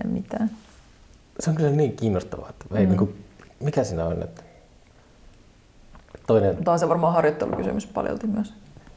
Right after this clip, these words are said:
Speaker 2: Meinaatko, että jos, jos sitä treenaisi, niin jotenkin
Speaker 1: Varmasti ainakin paranisi tosi paljon.
Speaker 2: Mm.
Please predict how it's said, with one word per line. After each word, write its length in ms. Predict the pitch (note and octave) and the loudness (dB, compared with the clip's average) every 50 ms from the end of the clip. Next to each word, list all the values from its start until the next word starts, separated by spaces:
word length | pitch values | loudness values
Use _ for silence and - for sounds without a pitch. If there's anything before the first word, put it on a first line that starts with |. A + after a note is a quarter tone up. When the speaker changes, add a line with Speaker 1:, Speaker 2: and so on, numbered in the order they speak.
| - - - - - - - - - C3+ | -20 -20 -20 -20 -20 -20 -20 -12 -4 0
Speaker 2:
Meinaatko, 420 | G#2 G2 F2+ F2 - - - D3 | 0 0 0 0 -4 -8 -10 -14
että 160 | - - - | -6 -2 0
jos, 120 | A#2 - - - - - | 0 0 -2 -6 -6 -4
jos 100 | C#3 - | -2 0
sitä 100 | G#3 G3+ | 0 0
treenaisi, 480 | - - G3+ G3 F3+ E3 - - - | 2 2 4 4 4 2 0 -2 -4
niin 160 | - - - - - - - - - - | -6 -8 -8 -10 -14 -20 -20 -20 -14 -12
jotenkin 400 | - E2 D#2+ D#2+ D#2+ D2+ - - - - - - - - - _ - | -10 -8 -6 -6 -6 -6 -8 -10 -14 -20 -20 -20 -20 -20 -14 _ -4
Speaker 1:
Varmasti 300 | - D3 E3 E3 - A3+ | -4 -2 -2 -2 -2 -2
ainakin 200 | G#3+ G#3 E3 - | -2 -2 -4 -4
paranisi 440 | - D#3+ - - - F#3+ F3+ - - | 0 0 2 2 0 -2 -6 -10 -8
tosi 160 | - - F#3 | -8 -8 -6
paljon. 280 | F#3+ - - - G3+ - - - - - - - - - | -6 -6 -6 -6 -6 -8 -10 -14 -20 -20 -20 -20 -10 -4
Speaker 2:
Mm. 280 | G2+ F#2 E2+ D#2+ E2 | -4 -2 -2 -2 -4